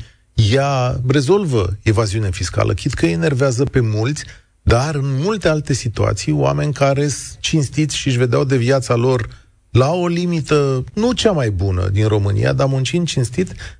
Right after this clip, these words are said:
chiar au astăzi un impediment. Și din el, când o să mai vină domnul Boloș aici, te explică domnul Boloș cum este dus la bancă în fiecare zi zece kilometri, dus întors,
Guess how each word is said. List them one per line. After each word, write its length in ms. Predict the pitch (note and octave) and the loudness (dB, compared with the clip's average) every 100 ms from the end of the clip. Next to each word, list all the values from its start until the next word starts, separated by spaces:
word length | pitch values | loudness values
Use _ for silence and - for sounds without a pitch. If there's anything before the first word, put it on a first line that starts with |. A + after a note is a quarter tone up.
| _ | _
chiar 200 | - F3 | 0 2
au 120 | F3 | 2
astăzi 380 | F3 - E3 D3+ | 0 0 0 0
un 300 | E3 D#3+ D3+ | 0 0 0
impediment. 720 | D#3 E3 D#3+ D3 D#3+ D3 G2+ - - _ - | 0 2 2 2 0 0 -2 -8 -16 _ -8
Și 520 | - C#3+ C#3 D3+ B2 G#2+ | -2 0 0 0 0 0
din 220 | A2+ G3 | 2 2
el, 400 | B2+ A2 E3 F3 | 2 2 0 -2
când 160 | - F#3 | 0 0
o 60 | E3 | 2
să 140 | - | 2
mai 160 | D3+ D#3 | 2 2
vină 200 | E3 C#3 | 2 2
domnul 280 | A#2 A2+ | 2 2
Boloș 400 | F#2+ G2+ F#2+ E2 | 2 2 2 0
aici, 560 | G2 F2 A2+ D3+ - - - - _ _ _ - | -2 -2 -2 -2 -6 -8 -14 -20 _ _ _ 0
te 100 | - | 2
explică 380 | A3 - - A#3 | 0 0 -2 0
domnul 280 | G#3+ A3 A3 | 2 2 2
Boloș 340 | G3+ D3+ G#2+ - | 2 2 0 -2
cum 160 | D#3 | 0
este 280 | D#3+ C#3+ - | 0 0 0
dus 180 | A#2+ C3 | 0 0
la 100 | C3 | 0
bancă 340 | G2 A2+ B2+ A#2 | 2 0 0 -2
în 60 | |
fiecare 380 | G2+ A#2 G#2+ G#2+ | 0 0 0 0
zi 160 | F2+ A2 | 0 0
zece 360 | F#2+ A2 - | 0 0 0
kilometri, 720 | F2 F#2 E2+ E2+ F#2+ - F#3 - - - - - - | -2 0 2 0 0 -2 -2 -4 -10 -12 -12 -8 0
dus 300 | G2+ D3+ C3+ | 2 2 0
întors, 640 | B2+ G2+ F#2+ G#2+ - | -2 2 2 0 -4